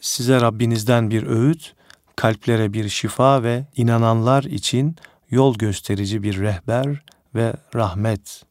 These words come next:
olan Kur'an geldi. Yine Yunus suresi. Mealini sunduğumuz bu ayeti kerimede ifade edilen rahmet ve şifayı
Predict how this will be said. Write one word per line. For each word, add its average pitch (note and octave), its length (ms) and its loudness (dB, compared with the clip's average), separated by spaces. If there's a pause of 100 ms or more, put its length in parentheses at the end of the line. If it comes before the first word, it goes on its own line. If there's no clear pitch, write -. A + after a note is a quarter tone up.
(140)
olan G2 380 -4 (180)
Kur'an G2 500 -4
geldi. F2 440 -14 (120)
Yine G2+ 140 -6
Yunus F#2 360 -8
suresi. - 480 -18 (640)
Mealini E3 440 4
sunduğumuz C#3+ 580 4
bu C#3 280 2
ayeti B2 380 -2
kerimede G#2+ 480 -4
ifade A2+ 360 -4
edilen G#2+ 480 -6
rahmet A#2 580 -4
ve G#2+ 140 -6
şifayı A2+ 760 -2